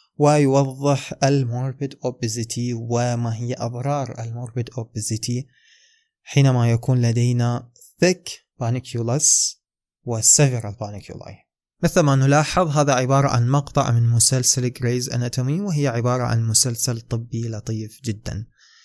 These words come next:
مثل ما نلاحظ هذا شخص لديه morbid obesity، ومثل ما نلاحظ هذا هو عبارة عن الفات الموجود في ال anterolateral abdominal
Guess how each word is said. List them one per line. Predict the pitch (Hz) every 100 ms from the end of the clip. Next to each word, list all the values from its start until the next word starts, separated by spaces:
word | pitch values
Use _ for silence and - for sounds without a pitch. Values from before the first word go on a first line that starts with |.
| _ _
مثل | 170 - 180
ما | 143
نلاحظ | 127 127 139 - 170 143 123
هذا | 139 135 127
شخص | - 143 - 147 - - - - - -
لديه | 123 120 120 113 131 120
morbid | 120 135 131 139 - 120
obesity، | 113 110 110 - 175 - _ _ _ -
ومثل | 139 135 -
ما | 131 120
نلاحظ | 117 123 123 139 123
هذا | 127 123
هو | 117 113
عبارة | 113 117 120
عن | 117 113
الفات | 107 - - 143 139 -
الموجود | 123 113 110 107 123 120 120 117
في | - 123 120 117 113
ال | 107 127
anterolateral | 135 - 117 117 117 123 117 113
abdominal | 113 110 110 117 113 143